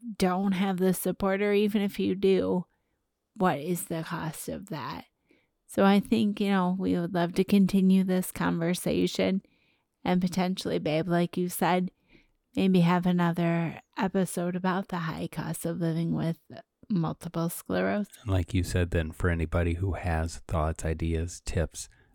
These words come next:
Speaker 2: um, tricks, or other things we haven't talked about, um, send us an email to a couple takes on M S at gmail dot com or find us on our Facebook is A Couple Takes on M S, and, um, we can get it down and we can talk about it.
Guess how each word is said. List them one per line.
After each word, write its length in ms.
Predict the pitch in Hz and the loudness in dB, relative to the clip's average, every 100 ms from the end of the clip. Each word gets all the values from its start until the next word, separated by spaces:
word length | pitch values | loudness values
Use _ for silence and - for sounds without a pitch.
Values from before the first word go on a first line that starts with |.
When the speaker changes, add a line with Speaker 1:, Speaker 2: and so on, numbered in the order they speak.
| _ - | _ -6
Speaker 2:
um, 180 | 80 80 | -6 -4
tricks, 380 | - 92 - | -2 -4 -2
or 80 | 87 | 0
other 180 | 85 82 | 2 0
things 300 | - 87 - | 0 -4 0
we 80 | 95 | 0
haven't 200 | 82 85 | 0 -4
talked 280 | - 87 - | -4 -4 -2
about, 300 | 80 82 - _ - | -2 -2 -6 _ -6
um, 280 | 85 78 82 | -4 -4 -6
send 360 | - - 127 | -4 0 0
us 240 | 104 85 - | 2 0 -2
an 100 | 92 | -2
email 540 | 90 90 82 80 85 - _ - | 0 0 -2 -2 -6 -12 _ -10
to 400 | - 98 90 90 104 | 0 2 4 2 -2
a 80 | |
couple 240 | 110 92 87 | -4 -2 -2
takes 300 | - 85 - | -2 -4 -2
on 120 | 80 | -4
M 160 | 80 80 | -2 -2
S 400 | 80 82 - - | -2 -4 -8 -16
at 300 | - 95 80 - - | -6 -4 -4 -6 -12
gmail 420 | - 87 80 82 | -6 -2 -2 -2
dot 300 | 80 78 73 | -2 -4 -8
com 380 | - 92 82 87 _ - _ | -8 -6 -4 -6 _ -20 _
or 80 | 101 | -2
find 260 | - 85 82 | 0 0 -2
us 160 | - | -4
on 180 | 87 82 | -4 -2
our 120 | 85 | -4
Facebook 520 | 82 - 82 - 85 80 | -4 -4 -4 -4 -4 -2
is 300 | 80 82 - | -2 -4 -6
A 80 | - | -10
Couple 240 | - - | -8 -10
Takes 240 | - 80 - | -6 -6 -4
on 180 | 78 78 | -6 -6
M 140 | 78 | -6
S, 320 | 80 101 - _ - - _ _ - | -4 -6 -8 _ -20 -20 _ _ -2
and, 420 | 87 85 85 92 | 0 0 -2 -2
um, 260 | 90 90 | -2 -2
we 120 | 90 92 | -4 -2
can 200 | 90 90 | 0 -2
get 120 | 90 | -2
it 140 | 92 87 | -4 -2
down 320 | 90 107 120 | 0 0 0
and 260 | 95 92 | 0 0
we 80 | 92 | 0
can 160 | 95 101 | -2 -4
talk 280 | - 151 - | -4 -4 -6
about 240 | - 110 | -10 -8
it. 100 | 76 | -8